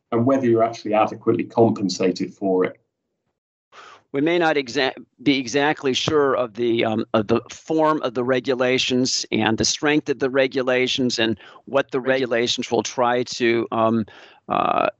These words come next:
Speaker 2: ensure does not happen. Um, but, you know, stress testing is, is, I think, well suited for that. And so the way that at M S C I, the way that we, um, we have, uh, configured our models,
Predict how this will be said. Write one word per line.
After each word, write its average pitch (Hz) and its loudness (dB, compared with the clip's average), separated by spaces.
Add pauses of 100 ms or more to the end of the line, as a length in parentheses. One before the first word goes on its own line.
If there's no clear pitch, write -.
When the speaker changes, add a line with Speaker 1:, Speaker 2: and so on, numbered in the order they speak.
Speaker 2:
ensure 131 2
does 113 -4
not 123 2
happen. 135 -2 (560)
Um, 117 0 (140)
but, 123 0 (280)
you 139 -2
know, 120 0 (400)
stress - 0
testing 131 0
is, 120 -2
is, 123 0
I 120 2
think, 131 0
well 127 0
suited 127 -2
for 113 0
that. 107 -2
And 117 0
so 127 2
the 123 -6
way 139 0
that 123 -2
at 120 0
M 131 2
S 127 0
C 131 -4
I, 123 2
the 113 -2
way 120 0
that 117 -2
we, 123 0
um, 110 2
we 113 -2
have, 117 0
uh, 110 0
configured 123 -2
our 113 2
models, 117 -2